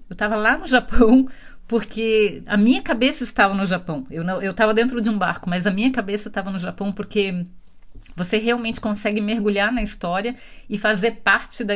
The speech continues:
da, da história. Ele consegue fazer isso com a gente. Então, recomendo demais, se você tá querendo ler alguma coisa muito boa, então procure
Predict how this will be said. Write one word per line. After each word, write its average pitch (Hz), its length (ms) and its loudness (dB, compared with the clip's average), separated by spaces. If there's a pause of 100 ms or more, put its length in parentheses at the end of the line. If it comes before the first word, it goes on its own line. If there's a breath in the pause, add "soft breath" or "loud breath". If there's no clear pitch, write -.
da, 180 340 -4
da 175 160 -4
história. 135 560 -8
Ele 175 160 -4
consegue 208 500 0
fazer 214 320 0
isso 202 220 -2
com - 100 -8
a 208 60 2
gente. - 480 -8 (460 soft breath)
Então, 175 260 -4
recomendo 202 560 -4
demais, 196 460 0
se - 60 -12
você 202 180 -10
tá 220 80 -4
querendo 208 260 -4
ler 196 120 -4
alguma 185 200 -6
coisa 180 300 -4
muito 226 320 -2
boa, 175 560 -2 (720 soft breath)
então 202 480 -4
procure 233 840 0